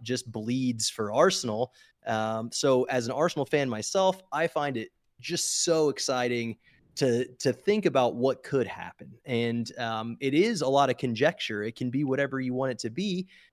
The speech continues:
because Wilshere has no, uh, you know,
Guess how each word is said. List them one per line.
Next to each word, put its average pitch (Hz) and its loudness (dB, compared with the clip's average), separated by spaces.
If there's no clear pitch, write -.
because 156 4
Wilshere 185 2
has 160 0
no, 135 2
uh, 113 -6
you 135 -6
know, 104 -8